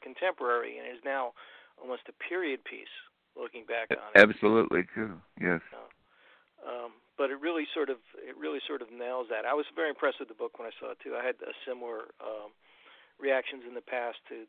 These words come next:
Speaker 1: to that format. I'd never really thought something clicked, but, uh, this book I definitely felt was, uh, was a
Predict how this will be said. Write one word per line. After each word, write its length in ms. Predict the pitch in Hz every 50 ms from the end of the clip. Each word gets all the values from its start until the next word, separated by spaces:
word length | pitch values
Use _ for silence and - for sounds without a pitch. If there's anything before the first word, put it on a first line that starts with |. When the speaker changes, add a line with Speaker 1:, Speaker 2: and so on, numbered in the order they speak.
| _ -
Speaker 1:
to 160 | - 120 113
that 160 | 113 113 113 - -
format. 480 | - - 120 120 117 117 113 110 110 120 - - 123
I'd 160 | 113 113 120
never 240 | 127 131 120 123 123
really 240 | 120 120 117 117 -
thought 240 | - 131 120 113 - -
something 240 | 131 120 - 117 113 107 -
clicked, 400 | - - 123 113 107 - - - -
but, 240 | _ 120 113 110 120
uh, 160 | 113 113 113
this 160 | 113 151 - - -
book 160 | - 180 -
I 80 | 165 156
definitely 320 | - 170 - - 160 147 - -
felt 240 | 165 151 143 135 - _ _ -
was, 240 | 147 147 143 131 - 139
uh, 320 | 135 131 127 127 127 135 - - - -
was 160 | - 127 117 -
a 60 | 131